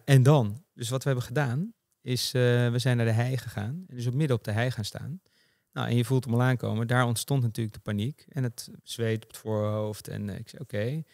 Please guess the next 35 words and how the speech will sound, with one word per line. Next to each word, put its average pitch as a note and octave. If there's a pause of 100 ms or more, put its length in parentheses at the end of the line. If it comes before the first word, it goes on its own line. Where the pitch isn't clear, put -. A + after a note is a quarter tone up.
(240)
nou, B2
dit D3+
is C#3
dus G#2+
het G2+
moment G2+ (420)
om B2+
je A2
lichaam G#2+
te G#2+
bedanken A2
voor -
dit G#2+
signaal. G#2 (1700)
En D3+
om A2+
je A2
heen A#2+
te -
kijken B2 (580)
en B2+
te -
checken G#2+
of -
dat A#2
gevaar G#2
ook A2+
daadwerkelijk G2+
reëel G2+
is. C#3
Zodat C#3
je A2+
lichaam G2+
kan A2+
leren G2+